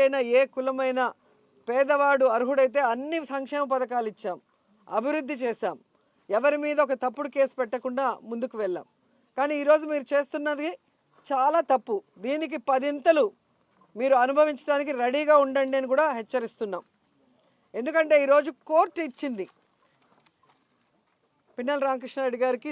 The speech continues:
స్పెషల్గా బెడ్, భోజనము, ఆయనకి ఇవ్వాల్సినవి ఏమున్నాయో కోర్టు చెప్పిన తర్వాత కూడా లోపల కూడా అవి ఇవ్వకుండా, టిఫిన్ పెట్టకుండా, భోజనం పెట్టకుండా, మానసికంగా కూడా ఆ మనిషిని వేధించడం ఎంతవరకు కరెక్ట్?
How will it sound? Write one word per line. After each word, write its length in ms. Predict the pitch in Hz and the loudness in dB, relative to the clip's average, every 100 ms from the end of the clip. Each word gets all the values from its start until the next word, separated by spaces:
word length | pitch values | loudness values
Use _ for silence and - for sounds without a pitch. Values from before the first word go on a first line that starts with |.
| - | -10
స్పెషల్గా 520 | - 240 294 269 269 330 - _ _ _ _ - | -6 -4 -2 0 -2 -4 -8 _ _ _ _ -8
బెడ్, 320 | 202 208 262 294 - _ _ 175 | -8 -4 -6 -6 -12 _ _ -6
భోజనము, 540 | 214 240 247 247 247 269 - _ _ _ _ _ _ _ - | -4 -2 -2 -4 -4 -8 -12 _ _ _ _ _ _ _ -4
ఆయనకి 280 | 254 262 262 | -2 -2 -2
ఇవ్వాల్సినవి 600 | 247 320 330 339 302 277 220 | 2 2 2 -4 -4 -4 -2
ఏమున్నాయో 480 | 254 277 285 285 277 262 | -2 -2 -2 2 4 4
కోర్టు 220 | 277 277 277 - | 0 0 -2 -6
చెప్పిన 280 | 254 311 339 - | -6 -4 -4 -2
తర్వాత 340 | 269 262 254 233 240 | 2 2 0 -4 -4
కూడా 220 | 247 240 - _ _ _ _ _ 170 202 | 2 2 0 _ _ _ _ _ -10 2
లోపల 380 | 269 339 349 349 320 311 | 6 6 6 4 4 4
కూడా 140 | 311 302 | 2 2
అవి 100 | 277 | 0
ఇవ్వకుండా, 500 | 233 285 - 294 285 247 - _ _ _ | 2 2 2 0 0 0 -2 _ _ _
టిఫిన్ 300 | 240 294 302 294 | -8 -6 0 0
పెట్టకుండా, 460 | 262 277 269 262 247 202 | 0 -2 -2 -2 -2 -2
భోజనం 340 | 247 254 294 269 | -4 -4 -4 -4
పెట్టకుండా, 480 | 240 247 262 254 233 - _ _ _ | -4 -6 -4 0 -2 -2 _ _ _
మానసికంగా 840 | 170 214 277 370 349 359 349 349 339 320 | -8 0 2 2 -2 0 0 2 2 4
కూడా 120 | 330 311 | 4 2
ఆ 20 | |
మనిషిని 300 | 294 294 320 294 | -2 -4 -6 4
వేధించడం 440 | 285 294 277 294 277 | 4 4 -4 -4 -4
ఎంతవరకు 340 | 262 269 262 262 | -2 0 0 0
కరెక్ట్? 280 | 240 - | -4 -6